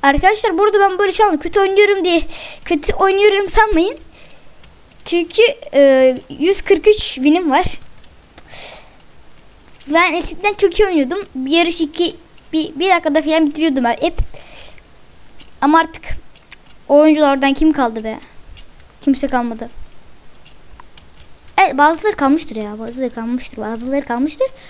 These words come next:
Hatta bazıları devam ediyordur. Uy. Uf. Uy. Uy. Uy. Uy. Up. Up. Hadi şöyle böyle.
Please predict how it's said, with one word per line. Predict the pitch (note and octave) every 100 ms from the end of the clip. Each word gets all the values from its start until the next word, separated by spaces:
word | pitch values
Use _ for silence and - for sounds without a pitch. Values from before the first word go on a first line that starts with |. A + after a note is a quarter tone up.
| - -
Hatta | B3+ B3+ F4+
bazıları | D4 D4 D#4+ G4 B3+
devam | B3 C4
ediyordur. | A#3+ - - - - - - - - - - - - - - - -
Uy. | F4 D4 B3 - _ _ -
Uf. | E4 D4 - - - -
Uy. | G4+ - - - - - G4
Uy. | G4 - - - - -
Uy. | G#4 F4 - - - -
Uy. | G4+ - - - - -
Up. | B4 - - - -
Up. | C#5 - - - - -
Hadi | A3+ A3+ - -
şöyle | B3
böyle. | - D#4